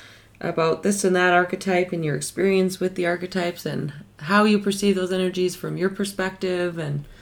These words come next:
really, there's no,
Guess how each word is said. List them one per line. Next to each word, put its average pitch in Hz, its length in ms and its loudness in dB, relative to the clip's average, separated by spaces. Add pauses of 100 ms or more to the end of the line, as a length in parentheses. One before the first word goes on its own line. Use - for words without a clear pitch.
(1040)
really, 202 480 10
there's 190 280 8
no, 196 840 8